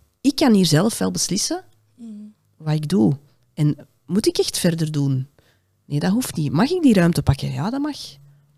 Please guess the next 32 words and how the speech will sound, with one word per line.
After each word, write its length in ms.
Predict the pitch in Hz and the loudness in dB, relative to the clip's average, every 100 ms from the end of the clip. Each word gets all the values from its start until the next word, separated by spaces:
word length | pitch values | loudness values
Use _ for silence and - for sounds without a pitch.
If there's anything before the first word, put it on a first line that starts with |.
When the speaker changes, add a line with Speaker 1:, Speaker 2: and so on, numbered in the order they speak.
| _ _ _ _ _ _ _ _ | _ _ _ _ _ _ _ _
Speaker 1:
En 260 | 147 143 - | -2 -2 0
gaat 200 | 165 226 | 2 6
iedereen 220 | 294 294 | 6 6
dat 100 | 196 | 6
begrijpen? 540 | 180 156 139 131 131 - | 6 6 6 4 0 -8
Waarschijnlijk 500 | - - 127 131 135 | -8 -2 0 0 0
niet, 180 | 170 254 _ | 0 -2 _
maar 160 | 175 - | -10 -8
boeit 260 | 165 226 302 | 4 4 6
dat? 260 | 185 139 | 2 2
Nee. 320 | 160 151 277 - - _ - - - - | 0 2 2 0 -4 _ -20 -20 -18 -2
Speaker 2:
Mm. 220 | 214 208 | 2 4
Speaker 1:
Ik 120 | 208 214 | 4 4
wil 240 | 226 202 | 4 6
nu 360 | 196 220 240 - | 8 8 6 4
thuis 280 | 190 269 | 2 2
zijn 360 | - 156 147 151 _ _ _ _ _ _ | 2 2 2 -2 _ _ _ _ _ _
bij 240 | - 151 143 | -2 2 4
mijn 140 | 135 | 2
kind. 320 | 165 262 - - | 2 -2 -2 -6
En, 260 | 160 151 151 - _ _ _ _ _ _ _ | 0 2 0 -6 _ _ _ _ _ _ _
ehm, 640 | 156 143 131 131 135 135 - | 0 2 4 2 0 -2 -2
misschien 560 | 160 147 - 151 135 - _ _ | 0 0 2 2 2 -2 _ _
dat 200 | 143 - | -8 -8
ik 100 | - | -4
dat 100 | 127 | 0
binnen 200 | 127 123 | 0 0
twee 180 | - 135 | 2 0
maanden 220 | 127 131 | 2 2
beu 140 | 135 | 2
ben, 160 | 175 | 4
hè. 60 | 127 | 2